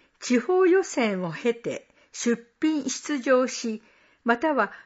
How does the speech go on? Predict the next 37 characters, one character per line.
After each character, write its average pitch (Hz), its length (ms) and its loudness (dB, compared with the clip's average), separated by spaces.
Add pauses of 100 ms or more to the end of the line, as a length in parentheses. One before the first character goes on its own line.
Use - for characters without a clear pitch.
(100)
厳 330 240 2
正 349 320 0
か 339 160 -4
つ 208 180 -10
明 226 240 0
確 330 300 -2
な 311 160 0
基 285 180 -2
準 294 280 0
に 285 160 2
よ 262 120 4
り 240 220 -2
選 247 300 2
ば 294 140 2
れ 226 120 0
て - 320 -8
出 214 260 -4 (200)
品 320 240 2
出 - 260 -6
場 254 300 2
す 233 200 -8
る 214 240 -4 (440)
関 339 300 0
東 330 300 -2
大 311 300 -2
会 185 340 0
以 254 80 0
上 359 300 2
の 196 160 -2
美 185 160 -6
術 - 360 -8
展 170 280 -2
や 147 240 -8
大 247 240 -4
会 220 320 0
な 190 180 -6
ど、 - 160 -12